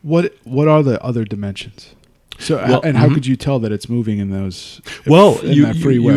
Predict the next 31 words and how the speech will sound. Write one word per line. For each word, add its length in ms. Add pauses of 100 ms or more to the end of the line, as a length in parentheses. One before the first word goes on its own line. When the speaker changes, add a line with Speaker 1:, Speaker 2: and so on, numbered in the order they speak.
(140)
Speaker 2:
you, 180
you, 240
you 220
calculate, 520
you 120
work 220
it 100
out. 280 (240)
Uh, 220
and, 340
and 260
so 360
it, 260
it, 240
it 180
turns 320
out 520
that, 500
um, 580 (680)
the, 540
when 180
you, 220
when 180
you 120
first 380
write 220
down 280
the 100
theory, 640 (720)
uh, 500 (1200)
you, 400